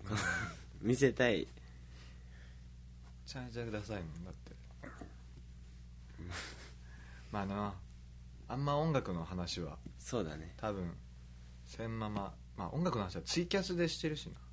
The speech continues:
Speaker 2: うん。
Speaker 1: 俺はもう、だらだら喋るだけっていう。
Speaker 2: まあ、とりあえずね。
Speaker 1: もともとね、その、最近聞き始めたけど、ダイアンのラジオやったりとか、
Speaker 2: うん。
Speaker 1: すごい面白くて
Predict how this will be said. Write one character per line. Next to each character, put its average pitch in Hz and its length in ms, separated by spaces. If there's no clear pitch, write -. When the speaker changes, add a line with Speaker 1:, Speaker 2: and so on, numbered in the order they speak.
Speaker 2:
う - 20
ん。 101 400
Speaker 1:
俺 110 140
は 110 120
も 110 200
う、 82 40
だ 107 120
ら 117 100
だ 95 120
ら 78 140
喋 90 280
る 78 100
だ 76 80
け 71 140
っ - 20
て - 220
い - 20
う。 - 40
Speaker 2:
ま 98 80
あ、 - 20
と 143 140
り 170 220
あ 156 80
え 98 100
ず 127 80
ね。 165 60
Speaker 1:
も 175 60
と 208 60
も 214 100
と 196 120
ね、 185 220
そ 95 140
の、 82 240
最 139 220
近 143 180
聞 - 180
き 143 120
始 131 220
め 110 120
た 82 140
け - 100
ど、 - 60
ダ 113 160
イ 113 140
ア 90 80
ン 85 80
の 82 80
ラ 87 160
ジ 82 140
オ - 20
や 67 60
っ - 120
た - 100
り - 60
と - 120
か、 - 120
Speaker 2:
う 82 60
ん。 80 340
Speaker 1:
す - 320
ご 120 240
い 107 40
面 87 220
白 87 220
く - 100
て - 140